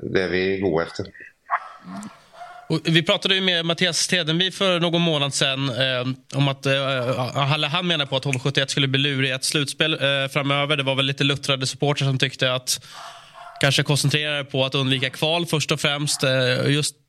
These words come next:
Speaker 2: den där liksom mentala aspekten, att känner ni att så här, det är slutspel som gäller, eller tycks man ibland kanske glömma bort att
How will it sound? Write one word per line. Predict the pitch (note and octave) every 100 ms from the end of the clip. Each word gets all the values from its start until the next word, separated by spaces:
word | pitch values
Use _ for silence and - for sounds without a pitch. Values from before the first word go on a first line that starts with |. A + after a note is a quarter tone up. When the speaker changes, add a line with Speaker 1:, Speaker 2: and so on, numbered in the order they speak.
| _ -
Speaker 2:
den | C#3 C#3 - D3+
där | E3+ F#3
liksom | D3 B2+ C#3
mentala | C3+ C#3 B2 B2
aspekten, | B2 B2+ - -
att | B2 B2 -
känner | - D#3 F3
ni | E3+ C#3+
att | C3 -
så | B2+
här, | A#2+ A#2+ - - G2 -
det | B2+ D3+
är |
slutspel | D#3+ F#3+ C#3+ - C#3
som | D3+
gäller, | D3+ E3+ E3+ E3
eller | C#3 C3+ C3 C3 B2+ - - - _ - _ _ D#3 -
tycks | D#3+ -
man | D#3+ C3+ B2
ibland | C#3 C#3+ C#3
kanske | C#3+ C3+
glömma | D3 C#3+ C3+
bort | E3 C#3+ -
att | C3 - -